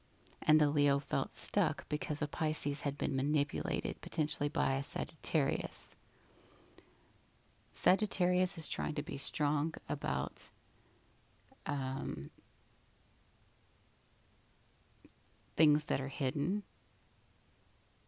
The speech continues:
or about a belief system or a commitment. Because Taurus is ending a cycle,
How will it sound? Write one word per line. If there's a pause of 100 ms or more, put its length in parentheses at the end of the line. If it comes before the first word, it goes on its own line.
(580)
or
about
a
belief
system
or
a
commitment. (4000)
Because
Taurus
is
ending
a
cycle,